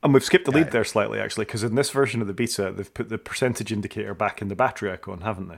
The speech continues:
Speaker 2: Oh, yeah, they have.
Speaker 1: Which, you know, that, that was sort of the big thing for this release of the beta. If you do wanna see, without having to swipe down, how much battery you've got left, you can now turn it on. I had it on for about four hours, I think,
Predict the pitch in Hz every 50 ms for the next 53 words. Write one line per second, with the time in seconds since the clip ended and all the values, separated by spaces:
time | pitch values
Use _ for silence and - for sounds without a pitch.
0 | - 156 170 175 190 208 214 190 165 147 175 202 131 - - _ _ _ _ _
1 | _ _ _ - - - - 131 127 - - 147 139 147 139 127 110 101 104 107
2 | 135 123 139 151 151 151 143 - - - 139 123 117 107 113 95 131 123 117 110
3 | - - 135 120 104 101 95 - 95 101 95 - 104 104 98 - 95 92 85 101
4 | 95 - 104 101 92 107 98 127 151 156 135 131 123 113 - 120 117 110 107 -
5 | - - - - - 107 110 123 120 113 120 107 110 110 98 101 - - 113 110
6 | 101 - 104 104 104 101 101 104 104 101 104 - - 113 107 - - 110 98 90
7 | 80 80 92 85 82 85 87 92 - - - _ - 120 117 - - 131 117 117
8 | 123 123 120 - - 131 120 120 117 123 135 143 151 - - - - - - -
9 | - 120 120 - 117 120 123 131 131 127 123 120 120 - - - 110 110 110 113
10 | 110 110 101 110 110 113 - - - - 135 131 120 120 113 104 98 98 98 92
11 | - 101 - - - 98 95 - -